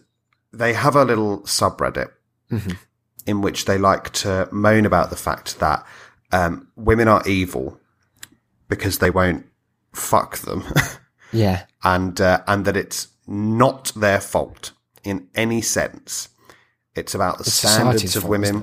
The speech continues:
Speaker 2: it?
Speaker 1: It's society's fault. It's
Speaker 2: It's
Speaker 1: about
Speaker 2: because
Speaker 1: chads.
Speaker 2: we enable,
Speaker 1: There's
Speaker 2: it's because women have got more power now, so they've, they have this idea that comes from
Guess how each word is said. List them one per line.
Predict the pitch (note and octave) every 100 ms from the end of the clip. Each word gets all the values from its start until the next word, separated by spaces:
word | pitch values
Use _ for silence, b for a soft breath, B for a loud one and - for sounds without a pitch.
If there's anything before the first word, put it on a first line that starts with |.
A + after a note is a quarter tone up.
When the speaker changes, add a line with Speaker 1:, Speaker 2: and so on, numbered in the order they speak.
| -
Speaker 2:
it? | - -
Speaker 1:
It's | -
society's | G2 - A2 G2+ G2+ G#2 -
fault. | G2 -
It's |
Speaker 2:
It's | A2
Speaker 1:
about | G2 -
Speaker 2:
because | -
Speaker 1:
chads. | A2 A#2+ G#2 A2
Speaker 2:
we | A2
enable, | A2 G#2 G#2+ G#2
Speaker 1:
There's | A#2 A#2+ -
Speaker 2:
it's | B2
because | - - A#2
women | A#2 B2 A2+
have | G#2+
got | G2+
more | A2+ A2+ A2
power | - A2+ A2
now, | G#2 G#2+ G#2+
so | - G#2
they've, | G#2 G2+ - B B B
they | A2+
have | B2+
this | B2+ A2+
idea | A#2 A2 A#2 G#2+ G2+ _
that | - G#2
comes | - A2 G#2+
from | - G#2+ G2+ G2+